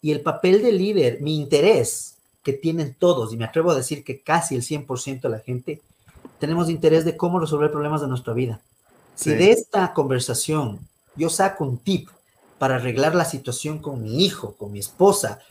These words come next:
Speaker 1: con el vecino que me está molestando, eso voy a valorar tanto, voy a decir, "Gracias, jefe, gracias, líder, gracias, compañero, porque tu tip, tu ayuda fue extremadamente poderosa".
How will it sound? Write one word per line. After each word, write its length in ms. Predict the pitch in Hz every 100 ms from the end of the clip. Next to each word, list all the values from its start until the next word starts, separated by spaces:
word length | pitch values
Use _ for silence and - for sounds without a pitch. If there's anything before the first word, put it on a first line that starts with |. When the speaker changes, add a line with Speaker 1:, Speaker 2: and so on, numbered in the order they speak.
| _
Speaker 1:
con 160 | - 123
el 120 | 110
vecino 440 | 110 - 196 185
que 60 | 127
me 60 |
está 180 | 113 165
molestando, 800 | 165 135 107 - 190 208 156 135 - _ _ _ _ _ _ _ _ _ _
eso 340 | 180 175 202 -
voy 200 | 151 180
a 40 |
valorar 380 | 175 156 147 156
tanto, 240 | 165 165 170
voy 80 |
a 40 | 151
decir, 200 | 170 156
"Gracias, 640 | 151 160 - 170 139 - - _ _
jefe, 360 | 185 175 151 117
gracias, 440 | 131 160 160 123
líder, 360 | 117 160 165 127
gracias, 320 | 139 160 160
compañero, 500 | 131 120 123 156 156
porque 220 | 120 -
tu 200 | 104 113 -
tip, 280 | - 294 - - _
tu 80 | -
ayuda 640 | 131 127 233 - 180 156 _ _ _ _ _
fue 340 | - 190 196
extremadamente 1000 | 151 - 151 139 175 220 202 180 202 175
poderosa". 760 | - 131 127 127 - 254 -